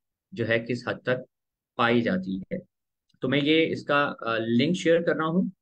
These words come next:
अ, ताकि आप लोग जो हैं इसको attempt कर सकें। और ये जितने भी instruments होते हैं इस तरह के, जितने भी scales हो-, होते हैं जिनका ताल्लुक human psychology से होता है या social sciences से होता है,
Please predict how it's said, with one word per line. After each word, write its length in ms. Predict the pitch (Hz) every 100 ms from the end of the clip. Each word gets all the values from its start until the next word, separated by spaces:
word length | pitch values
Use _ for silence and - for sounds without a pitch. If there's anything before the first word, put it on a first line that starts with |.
| _ _ _ _ _ _ _
अ, 180 | 101 104
ताकि 340 | - 117 120
आप 300 | 127 - 110 -
लोग 180 | 120 120
जो 120 | 117
हैं 240 | 117 185 - _ _ _ _ -
इसको 600 | 120 - 120 120 120 117
attempt 480 | 98 98 113 139
कर 80 | 139
सकें। 400 | 127 135 139 190 - _ _ _ _ 135
और 240 | 135 -
ये 140 | 143
जितने 240 | 170 147 196
भी 100 | 220
instruments 480 | 165 180 180 190 185
होते 200 | 151 156
हैं 180 | 160
इस 120 | 156 -
तरह 140 | 139
के, 160 | 139 143
जितने 240 | 123 139
भी 120 | 139
scales 440 | - - 131 147 143
हो-, 280 | 123 -
होते 180 | 120 117
हैं 180 | 117 123
जिनका 200 | 120 120
ताल्लुक 460 | 120 113 117 120 120 _ _ _ -
human 240 | 117 123
psychology 760 | 123 117 98 110 113 117 117 123
से 120 | 120
होता 380 | 113 113 113 110
है 140 | 113
या 60 | 110
social 420 | 107 110 113 135
sciences 460 | - 110 120 123 -
से 60 |
होता 280 | 127 98 117
है, 180 | 107